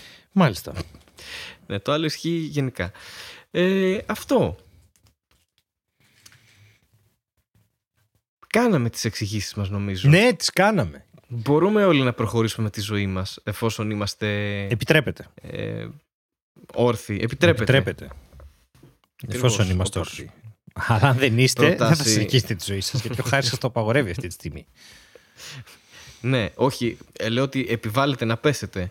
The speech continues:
Speaker 1: Α, α, α,
Speaker 2: για να
Speaker 1: α,
Speaker 2: μάθετε.
Speaker 1: μάλιστα, μάλιστα.
Speaker 2: Κατάλαβες.
Speaker 1: Κατάλαβες, κατάλαβες.
Speaker 2: Άμα δεν πέσεις, πώς θα μάθεις; Έτσι μας λέγανε
Speaker 1: Έτσι,
Speaker 2: στο σχολείο.
Speaker 1: έτσι, έτσι.
Speaker 2: Να πας συνέχεια ανηφόρα, σούζα, όλο έτσι, δεν, δεν γίνεται.
Speaker 1: Yeah.
Speaker 2: Κάποιος πρέπει να, να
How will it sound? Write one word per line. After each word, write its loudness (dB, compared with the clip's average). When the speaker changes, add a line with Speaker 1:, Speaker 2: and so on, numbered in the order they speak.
Speaker 1:
Α, 4
α, 4
α, 0
Speaker 2:
για 2
να 0
Speaker 1:
α, 0
Speaker 2:
μάθετε. 2
Speaker 1:
μάλιστα, -6
μάλιστα. -16
Speaker 2:
Κατάλαβες. -2
Speaker 1:
Κατάλαβες, 4
κατάλαβες. -8
Speaker 2:
Άμα -2
δεν -2
πέσεις, 0
πώς -6
θα 0
μάθεις; -4
Έτσι -8
μας -8
λέγανε -4
Speaker 1:
Έτσι, -10
Speaker 2:
στο -10
σχολείο. -6
Speaker 1:
έτσι, -8
έτσι. -20
Speaker 2:
Να -2
πας 0
συνέχεια -2
ανηφόρα, -2
σούζα, -2
όλο -2
έτσι, -8
δεν, 2
δεν 2
γίνεται. 6
Speaker 1:
Yeah. 2
Speaker 2:
Κάποιος -4
πρέπει -4
να, -8
να -14